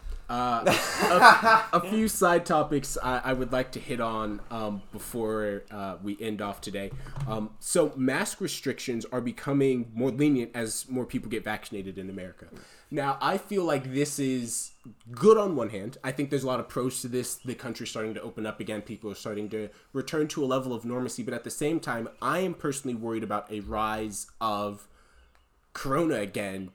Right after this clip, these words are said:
because of this, because the U S did not pass any sort of passport law. So right now, say I got double vaccinated, you know, I got all my vaccine, I got my vaccinations, I'm good, but Anthony did not.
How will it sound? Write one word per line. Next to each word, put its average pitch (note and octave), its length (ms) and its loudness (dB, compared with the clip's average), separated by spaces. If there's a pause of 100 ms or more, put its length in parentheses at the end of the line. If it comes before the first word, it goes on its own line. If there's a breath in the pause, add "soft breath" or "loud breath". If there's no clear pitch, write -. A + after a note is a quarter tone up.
because A#2+ 400 -4
of F2+ 140 -10
this, - 240 -10
because A2+ 720 -6 (580 soft breath)
the B2 120 0
U D3+ 300 0
S C#3 360 2
did C#3+ 400 -2
not B2+ 340 -2
pass G#2 580 -6
any A2+ 160 -4
sort G#2+ 320 -6
of - 180 -16
passport F#2+ 600 -8
law. - 160 -18
So G#2+ 520 -2 (300 soft breath)
right C3+ 300 -2
now, A#2 220 0
say D3+ 640 0 (100)
I A#2 160 2
got A2 240 -2
double G2+ 180 -4
vaccinated, - 640 -14
you G2+ 80 -8
know, F#2+ 160 -6
I B2+ 160 2
got C#3 240 0
all B2 140 2
my A#2 140 0
vaccine, B2 520 -4 (140)
I G2+ 100 -6
got G2+ 160 -2
my G2 100 -6
vaccinations, C#3 680 -2
I'm G2+ 200 -6
good, A#2+ 360 -2 (300 soft breath)
but B2 160 -4
Anthony B2 360 -2
did G2 220 -8
not. E2 240 -12